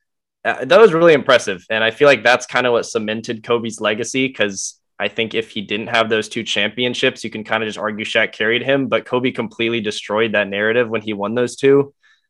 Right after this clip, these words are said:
Um, but I think if you just look at, like, the finals performances and ne-, whatever, like, I love looking at the history of stuff and looking into it, like, what actually happened. Um,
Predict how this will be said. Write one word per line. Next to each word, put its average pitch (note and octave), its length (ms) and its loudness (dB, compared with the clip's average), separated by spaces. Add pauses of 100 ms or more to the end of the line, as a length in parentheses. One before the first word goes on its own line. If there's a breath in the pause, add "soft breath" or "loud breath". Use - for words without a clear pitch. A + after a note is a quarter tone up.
(160)
Um, F#2+ 460 0 (840)
but A2 220 6
I A#2 60 6
think D3 260 -2
if D#3 140 -2
you C#3 60 -4
just B2+ 180 -4
look B2 160 0
at, A2+ 100 2
like, A2 160 0
the G#2+ 100 -2
finals C3+ 380 6
performances C3 640 0
and A2 140 -2
ne-, A2+ 280 4
whatever, B2+ 380 4
like, A#2 180 4
I C3+ 140 6
love F3 200 8
looking C#3+ 240 4
at B2+ 100 2
the G#2+ 80 0
history A#2+ 520 0
of A#2 120 2
stuff B2+ 360 4 (120)
and G#2 160 -8
looking A2+ 300 -2
into A#2 280 -2
it, A#2 160 6
like, G#2 160 -2
what G#2+ 140 2
actually A2 460 -2
happened. A2+ 560 2 (640)
Um, F#2+ 460 -2